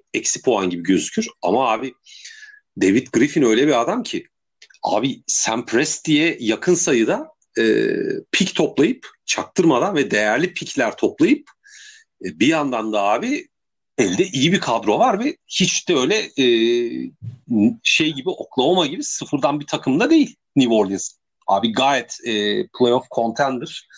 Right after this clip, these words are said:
statüde bir takım. Şimdi sıfırdan kurmak, e, zor. Bu bence daha zor. Abi takıma katılan, e, <laughs> ko-, koçundan oyuncularına şimdi Stan Van Gundy adam şey, e, sert bir hoca.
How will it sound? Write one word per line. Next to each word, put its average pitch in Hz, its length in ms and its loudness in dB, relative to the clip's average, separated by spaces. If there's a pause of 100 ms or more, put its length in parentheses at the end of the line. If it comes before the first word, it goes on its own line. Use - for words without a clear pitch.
(160)
statüde - 480 0
bir 220 80 -6
takım. 175 340 -4 (680)
Şimdi 117 500 2 (100)
sıfırdan 127 640 -2
kurmak, 139 400 0 (120)
e, 123 180 4
zor. 202 320 0
Bu 117 140 2
bence 127 300 -2
daha 151 220 2
zor. 127 160 -4 (180)
Abi - 420 -2
takıma - 340 -2
katılan, 143 480 0 (540)
e, 110 40 0
<laughs> - 480 -4 (140)
ko-, - 360 -8 (120)
koçundan 131 540 0
oyuncularına 120 560 2
şimdi 110 380 -6
Stan - 420 -2
Van 127 200 2
Gundy 147 360 0 (640)
adam 139 300 0
şey, - 340 -2 (100)
e, - 60 -6 (520)
sert - 440 -2
bir 127 60 2
hoca. 85 320 -2